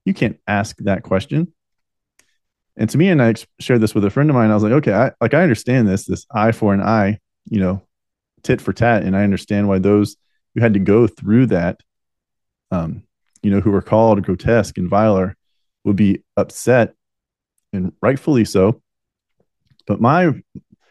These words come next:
my reaction to all of this and my, my approach was like, "Okay, I understand,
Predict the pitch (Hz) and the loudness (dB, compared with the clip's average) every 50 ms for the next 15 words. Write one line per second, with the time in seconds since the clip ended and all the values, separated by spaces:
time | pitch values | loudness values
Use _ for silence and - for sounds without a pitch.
0 | _ _ _ _ _ _ _ _ _ _ _ _ _ _ _ _ _ _ _ _ | _ _ _ _ _ _ _ _ _ _ _ _ _ _ _ _ _ _ _ _
1 | - 117 139 170 175 143 120 110 110 104 101 - - 110 - 110 98 101 101 95 | -2 0 2 2 2 2 2 2 2 0 0 -2 -2 -2 0 0 2 2 2 2
2 | 98 104 - - 101 98 101 101 98 95 - - 98 95 92 95 - - 196 202 | 0 -2 -4 -4 -4 -2 0 0 0 -2 -2 -4 -4 -2 -2 -2 -2 0 0 0
3 | 170 - 120 104 104 107 123 143 - 117 98 98 101 _ _ _ _ _ _ _ | 0 0 -2 0 0 0 0 0 0 0 -2 -2 -4 _ _ _ _ _ _ _
4 | _ _ _ _ _ _ _ _ _ _ - - 120 156 196 220 202 - - - | _ _ _ _ _ _ _ _ _ _ -4 -2 0 2 4 2 2 0 -4 -4
5 | - 120 113 113 113 113 110 110 113 113 - | -2 0 2 2 2 2 2 0 0 -2 -6